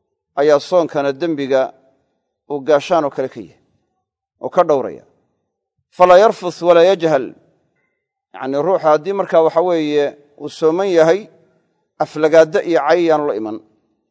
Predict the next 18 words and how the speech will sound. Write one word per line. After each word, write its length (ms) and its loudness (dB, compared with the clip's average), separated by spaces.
Wax 160 0
markaa 340 0
waxa 180 2
weeye 220 0
aqoon 340 -2
darro 220 0
ah, 200 4
bimacnaa 400 -4
tacaddi 480 0
ah 120 0
oo 120 0
xadgudub 540 -8
ah, 180 0
oo 100 -2
uu 80 -6
cid 140 -8
ku 100 -8
xadgudbaayo, 760 0